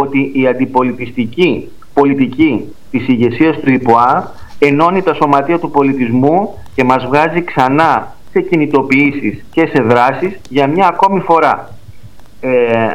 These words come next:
ε, αυτή, ε, ε, αυτή η συγκεκριμένη περίπτωση που αφορά τη μετατροπή κρατικών μουσείων σε νομικό πρόσωπα δημοσίου δικαίου, μολονότι, ε, ε,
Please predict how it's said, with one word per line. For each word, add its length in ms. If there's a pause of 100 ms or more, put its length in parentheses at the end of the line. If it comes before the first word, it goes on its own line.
(320)
ε, 80 (300)
αυτή, 520
ε, 140
ε, 280 (880)
αυτή 260
η 140
συγκεκριμένη 640
περίπτωση 680
που 200
αφορά 560 (240)
τη 80
μετατροπή 800 (460)
κρατικών 600
μουσείων 480
σε 80
νομικό 720
πρόσωπα 400
δημοσίου 560
δικαίου, 640 (360)
μολονότι, 960 (160)
ε, 100
ε, 80